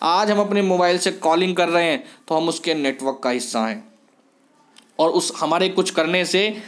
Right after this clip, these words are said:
इसके मालिक को पैसा जाता है। तो क्या है, बड़ा नेटवर्क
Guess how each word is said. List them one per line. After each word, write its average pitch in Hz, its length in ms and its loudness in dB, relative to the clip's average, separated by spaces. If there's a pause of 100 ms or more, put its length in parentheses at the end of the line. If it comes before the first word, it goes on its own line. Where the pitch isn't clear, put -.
(180)
इसके 196 200 -2
मालिक 165 360 0
को 175 100 -2
पैसा 123 340 0
जाता 101 280 -2
है। - 160 -14 (680)
तो - 460 0
क्या 220 140 2
है, 233 280 0
बड़ा 180 240 2
नेटवर्क 143 460 -2